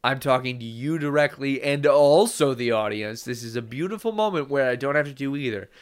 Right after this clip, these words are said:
Play The Witcher three. Six hours in, you're going to say, "This is a terrible game." Thirty minutes in, it's gonna be a bad game. An hour in, it's gonna be a bad game. And every fifteen minutes from there on in, you're gonna think to yourself, "This is a fucking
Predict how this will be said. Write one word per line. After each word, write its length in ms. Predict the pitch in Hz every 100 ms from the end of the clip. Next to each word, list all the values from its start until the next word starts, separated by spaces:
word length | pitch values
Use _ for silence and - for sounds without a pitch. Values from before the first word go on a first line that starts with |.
| - _ _
Play 260 | - 107
The 100 | 117
Witcher 240 | 139 156 180
three. 420 | - 131 104 - _ _ _ _ _
Six 680 | _ - - - 160 156 -
hours 420 | 175 165 180 180 156
in, 280 | 127 104 - _ _ _ _ _ _ _ _
you're 200 | 120 127
going 320 | 120 123 135 147
to 80 |
say, 400 | 156 - 117 98 - _ _ _ _ _
"This 340 | 113 117 107 127
is 140 | 135
a 80 | 175
terrible 580 | 175 - 110 117 123 127
game." 280 | 120 95 - _ _ _ _ _
Thirty 320 | 127 123 123
minutes 380 | 117 117 131 127
in, 320 | 170 180 208 -
it's 140 | 127
gonna 180 | 120 117
be 100 | 113
a 40 | 107
bad 300 | 110 107 104
game. 280 | 107 101
An 80 | 104
hour 360 | 104 104 117 117
in, 100 | 120
it's 140 | 120
gonna 160 | 113 120
be 120 | 127
a 60 | 123
bad 320 | 131 123 120
game. 280 | 120 113 107
And 140 | 110
every 280 | 120 117 127
fifteen 580 | 123 - 151 147 175 175
minutes 300 | 170 147 131
from 200 | - 120
there 260 | 113 117 139
on 200 | 160 165
in, 220 | 165 131
you're 100 | 117
gonna 160 | 117 117
think 240 | 120 117
to 60 | 120
yourself, 320 | 120 117 110
"This 160 | 117 110
is 100 | 110
a 80 |
fucking 600 | 113 _ - 110 - 110